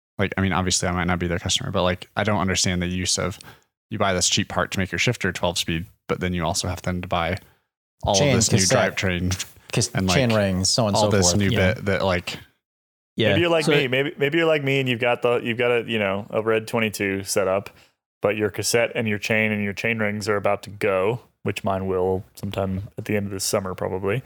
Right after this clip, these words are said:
Speaker 4: And you're like, "Well, if I'm gonna buy all this stuff anyway, might as well make myself
Speaker 1: But if you're
Speaker 4: twelve
Speaker 1: gonna,
Speaker 4: speed."
Speaker 1: like, let's say theoretically you do this, where you have Axis
Speaker 4: I won't.
Speaker 1: cassette. Well, yeah,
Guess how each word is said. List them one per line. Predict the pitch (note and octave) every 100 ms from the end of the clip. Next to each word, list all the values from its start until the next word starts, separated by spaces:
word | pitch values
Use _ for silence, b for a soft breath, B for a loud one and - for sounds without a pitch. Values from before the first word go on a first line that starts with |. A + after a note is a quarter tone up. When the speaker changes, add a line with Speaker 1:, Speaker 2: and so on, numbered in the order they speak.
| B B B _ _ _ _ _ _ -
Speaker 4:
And | G#2+
you're |
like, | A2
"Well, | C3+ C#3
if | B2+
I'm | C3+
gonna | B2+ A#2+ -
buy | A#2 A#2+ A#2
all | A#2+
this | A#2 A2
stuff | A#2+ A2
anyway, | A#2 A2 G2+ A2 A#2 -
might | A2+ A2
as | A2
well |
make | A2 G#2+
myself | A2 G2+ A2+
Speaker 1:
But | C#3
if | -
you're |
Speaker 4:
twelve | C3
Speaker 1:
gonna, | D3+
Speaker 4:
speed." | -
Speaker 1:
like, | C3 C3
let's | B2
say | C3 A2
theoretically | - G#2 G2 F#2+ G#2
you | F#2
do | F2+
this, | E2 F2 -
where | - G2
you | F#2
have | G2 F#2
Axis | F2+ - F#2+ F2+ - -
Speaker 4:
I | A2
won't. | G2+ G2+
Speaker 1:
cassette. | G#2+ - E2+ - -
Well, | B2 C3
yeah, | C3